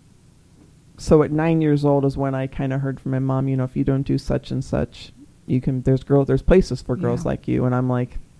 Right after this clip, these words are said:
Speaker 1: first time I ever thought, "Oh, I
Speaker 2: Yeah.
Speaker 1: didn't know this must, wasn't necessarily permanent."
Speaker 2: Yeah, yeah.
Speaker 1: You know what I mean? I didn't
Speaker 2: Uh-huh.
Speaker 1: know that. So what do you have to do to make it permanent?
Speaker 2: Oof.
Speaker 1: So I did my best to make it per-, permanent. You know what I mean? And so I'm thinking, too,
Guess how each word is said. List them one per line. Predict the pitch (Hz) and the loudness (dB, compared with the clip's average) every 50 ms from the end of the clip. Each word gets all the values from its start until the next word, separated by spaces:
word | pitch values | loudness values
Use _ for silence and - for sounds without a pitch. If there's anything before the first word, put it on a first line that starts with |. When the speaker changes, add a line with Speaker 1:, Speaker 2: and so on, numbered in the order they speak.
| _ - - - - _ _ _ _ - - - | _ -20 -20 -20 -20 _ _ _ _ -20 -14 -2
Speaker 1:
first | - 165 165 - | 4 4 4 4
time | - 160 156 156 | 4 2 4 4
I | |
ever | 151 151 156 | 4 4 2
thought, | 151 - 151 143 - | 2 4 2 2 4
"Oh, | - 190 180 | 4 6 6
I | 156 | 6
Speaker 2:
Yeah. | 139 | 6
Speaker 1:
didn't | 156 156 139 147 | 4 4 4 4
know | 151 147 147 | 4 4 6
this | 139 147 143 - - - - | 6 6 4 4 -2 -8 -2
must, | 139 147 147 147 - - - | 0 2 2 2 2 0 2
wasn't | 143 147 151 147 151 135 | 4 4 4 4 2 0
necessarily | 143 143 139 - 143 - 147 143 135 135 | 0 0 0 0 -2 0 2 2 2 2
permanent." | - - 202 220 185 143 101 - - - - | 4 4 4 4 4 2 0 -4 -10 -12 -12
Speaker 2:
Yeah, | 196 190 185 180 180 180 180 180 - - - - | -10 -10 -10 -10 -14 -16 -18 -20 -20 -20 -20 -14
yeah. | 180 180 190 190 175 170 175 - - - - - - - | -12 -10 -8 -8 -10 -10 -12 -18 -20 -16 -16 -10 0 4
Speaker 1:
You | 190 170 | 6 6
know | 160 | 8
what | 156 156 | 6 6
I | 151 | 4
mean? | 160 160 - | 2 2 4
I | - 214 | 4 6
didn't | 165 170 156 | 6 6 6
Speaker 2:
Uh-huh. | 156 | 6
Speaker 1:
know | 170 190 220 175 | 8 8 8 8
that. | 147 127 - - | 6 2 2 2
So | - - 151 | 4 6 6
what | 160 | 8
do | 165 165 | 6 6
you | 165 | 6
have | 170 156 - | 4 4 4
to | 160 | 6
do | 156 165 | 6 6
to | 165 | 6
make | 156 147 - | 4 2 0
it | - - | 4 4
permanent? | - 190 185 170 151 123 - - 143 | 4 4 6 4 2 2 2 0 0
Speaker 2:
Oof. | 143 - - - - - - - - - - - - - - - - - - - | -2 -2 -2 -4 -8 -10 -12 -16 -20 -20 -20 -20 -20 -20 -20 -20 -20 -20 -20 -10
Speaker 1:
So | - - - 156 | 0 6 8 8
I | 165 | 8
did | 151 165 151 | 8 6 4
my | 151 147 143 | 6 4 2
best | 139 143 165 180 170 156 - - - - | 4 6 6 6 6 4 2 -2 -4 -2
to | - 147 | 0 2
make | 143 139 - | 2 2 0
it | - - | 0 2
per-, | - 214 202 185 | 4 4 4 4
permanent. | - - 202 190 175 147 113 95 95 - | 4 4 4 4 4 4 0 -2 -2 2
You | - 139 | 4 4
know | 143 | 6
what | 139 135 | 6 4
I | 131 | 4
mean? | 135 139 143 151 170 165 - - - - - - - - - - - - - - | 2 2 2 0 0 -2 -6 -14 -20 -20 -20 -20 -20 -20 -20 -20 -20 -14 -4 2
And | 160 156 156 | 2 2 4
so | - 175 165 160 | 8 8 8 8
I'm | 156 156 156 | 8 4 2
thinking, | 156 - 175 175 - - 160 156 160 | 2 2 2 2 4 2 2 2 2
too, | - - - 240 240 202 170 160 156 156 156 160 | 2 2 4 6 8 8 8 6 6 4 2 0